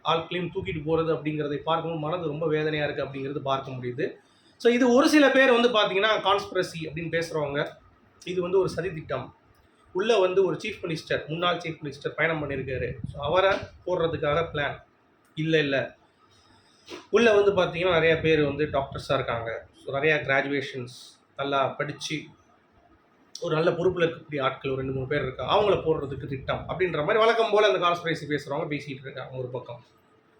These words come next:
இன்னொரு பக்கம் நிஜமாவே இது இன்ஜின் ஃபெயிலியரால வந்தது அப்படின்ற மாதிரி முதல் கட்டத்துல சொல்றாங்க. சரி, கடைசியா என்னப்பா இருக்கு அப்படின்னு சொல்லி பாத்தீங்கன்னா அந்த பிளாக் பாக்ஸ்.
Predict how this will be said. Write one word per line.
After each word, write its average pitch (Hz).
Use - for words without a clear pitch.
இன்னொரு 247
பக்கம் 220
நிஜமாவே 233
இது 220
இன்ஜின் 214
ஃபெயிலியரால 175
வந்தது 156
அப்படின்ற 135
மாதிரி 156
முதல் 180
கட்டத்துல 143
சொல்றாங்க. 127
சரி, -
கடைசியா 202
என்னப்பா 196
இருக்கு 147
அப்படின்னு 160
சொல்லி 143
பாத்தீங்கன்னா 135
அந்த 220
பிளாக் 156
பாக்ஸ். -